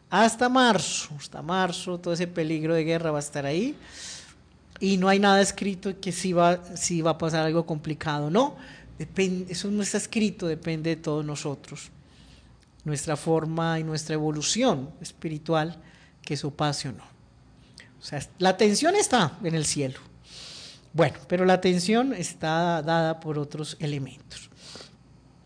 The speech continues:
¿Cuáles son esa tensión que hay en el año dos mil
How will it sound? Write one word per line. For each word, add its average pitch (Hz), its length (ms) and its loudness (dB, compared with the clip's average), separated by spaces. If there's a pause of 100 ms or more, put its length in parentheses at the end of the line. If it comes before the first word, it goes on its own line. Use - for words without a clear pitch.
(420)
¿Cuáles 185 300 4
son 233 120 4
esa 220 240 2
tensión 180 400 0
que 196 140 2
hay 214 240 4
en 165 140 -2
el 151 120 0
año 165 320 0
dos 147 140 0
mil 160 300 -4